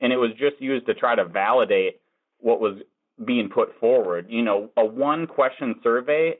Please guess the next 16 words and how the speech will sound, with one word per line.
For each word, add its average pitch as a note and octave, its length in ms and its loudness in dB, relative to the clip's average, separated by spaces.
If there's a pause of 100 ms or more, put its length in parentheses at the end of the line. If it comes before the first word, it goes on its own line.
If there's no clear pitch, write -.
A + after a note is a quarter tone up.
(140)
is G#2+ 160 0
a G2+ 60 -2 (120)
tough C3+ 200 0 (720)
indicator B2+ 580 2
of F#2 100 -4
what A2 220 0
the G2 100 -4
opinions G2 560 -4
of F2 120 -2
all G2+ 220 2
of F2 120 -4
Division G2+ 420 -4
three G2 140 -8
wrestling F2 420 -4
coaches D#2 420 -8
are. D#2 280 -8